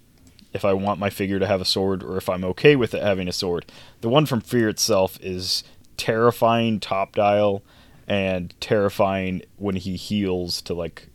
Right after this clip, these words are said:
you know, quote unquote starting dial to top dial. And then the Blade Reapers, there's not really a HeroClix version of those, but if you take Sauron from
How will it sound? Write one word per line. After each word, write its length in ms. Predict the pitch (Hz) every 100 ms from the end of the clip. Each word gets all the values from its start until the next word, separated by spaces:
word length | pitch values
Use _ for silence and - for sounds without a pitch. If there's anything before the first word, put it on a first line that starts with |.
| -
you 120 | 92
know, 120 | 82 -
quote 280 | - 107 98
unquote 380 | 90 101 90
starting 400 | - 139 139 113
dial 360 | 101 95 87 85
to 440 | - 110 95 87 -
top 260 | - 85 -
dial. 320 | 76 76 73 - - - - - -
And 180 | 101 104
then 560 | 107 107 101 98 92 - - -
the 120 | 104
Blade 420 | 92 101 107 113 110
Reapers, 800 | 120 117 123 123 120 113 - - _ -
there's 200 | 101 104
not 300 | 110 127 123
really 400 | 143 139 123 104
a 360 | 98 95 92 90
HeroClix 720 | - 107 107 98 101 92 -
version 520 | 82 95 104 110 123
of 140 | 117
those, 440 | 131 135 143 135 -
but 420 | - 107 95 85 - - - _ _ -
if 120 | 110
you 80 | 107
take 220 | 143 120
Sauron 880 | - 113 101 117 127 143 156 156 -
from 580 | - 110 101 98 95